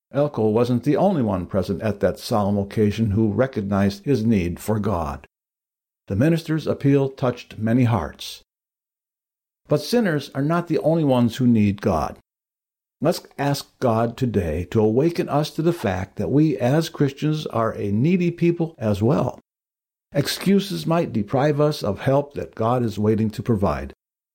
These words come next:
Some need of yours might remain unmet forever if you postpone bringing it before God.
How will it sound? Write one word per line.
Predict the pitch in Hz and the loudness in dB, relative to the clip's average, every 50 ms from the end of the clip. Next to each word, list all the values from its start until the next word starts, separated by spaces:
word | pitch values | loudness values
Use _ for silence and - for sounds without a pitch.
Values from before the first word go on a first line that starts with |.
| _ _ _ _ _ | _ _ _ _ _
Some | - - - 185 190 170 143 | -4 0 2 2 4 4 4
need | 147 165 160 135 | 2 2 2 2
of | 107 95 | 2 0
yours | 90 85 80 82 82 95 98 - - - | 0 -2 -2 0 0 0 -2 -2 -2 0
might | 92 110 127 147 123 - | 2 2 2 2 0 0
remain | 98 95 98 117 127 135 135 120 - - | 0 2 4 4 4 4 2 0 -2 -2
unmet | 127 123 139 143 127 110 - - 107 113 131 143 - - | -2 0 0 0 -2 -4 -6 -4 0 0 0 0 -2 -4
forever | - 107 101 - - - 131 147 - - - - - | -2 -2 0 0 -2 -2 -4 -2 -2 -4 -6 -8 -6
if | - 110 - | -8 -2 0
you | 151 131 | 0 0
postpone | 107 - - 139 156 151 - - - 127 131 135 139 135 | 0 0 0 0 0 -2 -4 -6 -4 -2 0 0 0 0
bringing | 104 131 170 190 156 123 107 | 0 2 2 2 2 2 2
it | 101 98 - - - | 2 0 -2 -6 -8
before | 110 107 - 113 107 104 | -10 -4 0 0 2 2
God. | 98 98 98 90 87 82 76 78 - | 0 0 -2 -4 -4 -4 -6 -8 -12